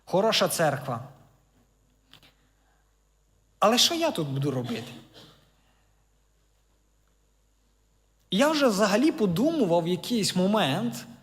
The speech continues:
може, шукати якусь меншу церкву, де чимось зайнятися, щось треба робити. А, І в той самий момент,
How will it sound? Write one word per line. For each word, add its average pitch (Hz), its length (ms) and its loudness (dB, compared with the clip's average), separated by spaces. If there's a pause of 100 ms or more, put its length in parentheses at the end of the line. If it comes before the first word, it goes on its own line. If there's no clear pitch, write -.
(500)
може, 214 200 -2
шукати 202 380 -4
якусь 170 280 -4
меншу 185 340 -4
церкву, 143 380 -4
де 185 120 -4
чимось 180 340 -4
зайнятися, 143 640 -4
щось - 300 -4
треба 156 340 -4
робити. 135 520 -6 (1800)
А, 123 360 0 (1120)
І 202 80 -2
в 185 60 -2
той 302 160 2
самий 294 280 4
момент, 240 360 2